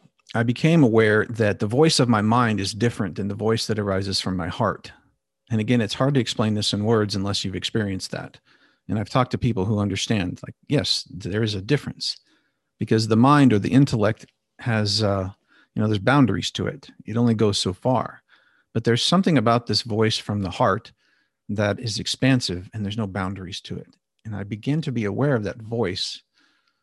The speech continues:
that occurs within me. And sometimes this voice would, uh,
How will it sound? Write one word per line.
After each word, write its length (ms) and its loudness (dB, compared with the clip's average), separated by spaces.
that 480 -4
occurs 420 -6
within 380 2
me. 360 -8
And 500 -6
sometimes 480 -2
this 180 0
voice 600 -2
would, 360 -6
uh, 300 -4